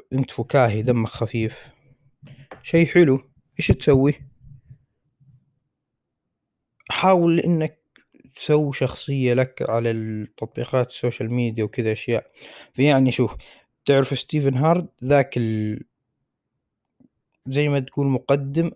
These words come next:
أمريكي، تمام؟ كان يعيش بالسيارات، بالسيارة، يعني، بالسيارة يعيش. لكن بس، بس ك-،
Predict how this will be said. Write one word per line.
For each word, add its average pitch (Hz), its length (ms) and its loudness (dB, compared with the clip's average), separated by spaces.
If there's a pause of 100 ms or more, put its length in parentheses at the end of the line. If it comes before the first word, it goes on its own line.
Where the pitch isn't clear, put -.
أمريكي، 120 680 -6 (460)
تمام؟ 139 360 0 (960)
كان 175 320 2
يعيش 156 340 -2
بالسيارات، 110 680 -2 (640)
بالسيارة، 127 800 2 (180)
يعني، 113 140 -12
بالسيارة 123 540 0
يعيش. 104 460 -10 (1800)
لكن 123 360 -4
بس، 131 360 -8
بس 120 480 -8
ك-، - 220 -20